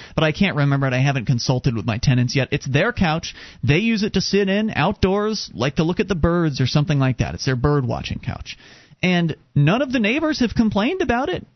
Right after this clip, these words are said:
No one has said anything to me. In fact, when this bureaucrat was outside of my door and I was talking to him through the door, I said, "Are you my neighbor?"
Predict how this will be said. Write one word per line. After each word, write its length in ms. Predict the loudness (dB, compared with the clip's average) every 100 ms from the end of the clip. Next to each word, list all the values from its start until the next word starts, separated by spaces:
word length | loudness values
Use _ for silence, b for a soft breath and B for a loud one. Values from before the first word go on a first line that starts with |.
| _
No 200 | 2 2
one 100 | 2
has 180 | 2 0
said 240 | 0 0 2
anything 380 | 0 0 0
to 80 | 2
me. 220 | 2 0
In 40 | 0
fact, 300 | 0 -2 0
when 100 | 0
this 140 | 0
bureaucrat 420 | 0 0 2 0
was 140 | 0 0
outside 380 | -2 0 0 2
of 40 |
my 120 | 0
door 420 | 0 0 2 0
and 80 | 0
I 40 | 0
was 100 | 0
talking 320 | 0 0 0
to 80 | 0
him 80 |
through 160 | 2 0
the 40 |
door, 160 | 2 0
I 60 | 0
said, 160 | 0
"Are 100 | 2
you 160 | 2 0
my 180 | 0 2
neighbor?" 460 | 2 0 0 -4